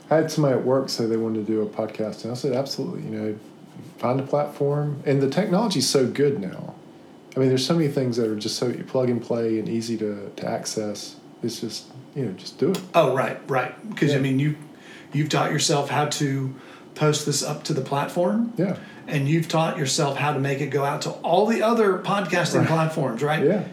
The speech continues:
Speaker 2: You've done this.
Speaker 1: Yeah.
Speaker 2: I mean, Cecil is our sound engineer. He has done this.
Speaker 1: Yeah. And it's, um, they make it very easy for you to do a lot of these things now.
Speaker 2: Right, right.
Speaker 1: You don't have to,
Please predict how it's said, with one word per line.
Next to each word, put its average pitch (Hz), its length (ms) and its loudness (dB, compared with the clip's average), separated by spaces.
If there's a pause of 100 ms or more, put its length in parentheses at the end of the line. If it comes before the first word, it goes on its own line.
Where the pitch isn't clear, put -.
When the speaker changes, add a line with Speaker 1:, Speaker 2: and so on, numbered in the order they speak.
Speaker 2:
You've 240 240 6
done 254 240 4
this. - 460 -2
Speaker 1:
Yeah. 175 220 0
Speaker 2:
I - 60 -2
mean, 151 320 4
Cecil 214 440 4
is 196 80 0
our 180 100 2
sound 196 320 2
engineer. 120 540 -4
He 165 140 2
has 175 140 2
done 170 220 2
this. - 360 -6 (360)
Speaker 1:
Yeah. 127 160 -4 (180)
And 135 120 2
it's, 180 200 2
um, 117 380 2 (200)
they 139 120 4
make 160 240 4
it 127 80 2
very 123 320 2
easy 107 220 0
for 104 240 -8
you 101 180 -8 (140)
to - 80 -10
do 110 140 2
a 104 40 2
lot 101 120 -6
of 95 100 -10
these 85 160 -10
things - 280 -10
now. 131 80 -4
Speaker 2:
Right, - 140 -6 (220)
right. - 220 -6 (120)
Speaker 1:
You 131 80 2
don't 131 120 4 (100)
have 123 100 -4
to, - 0 -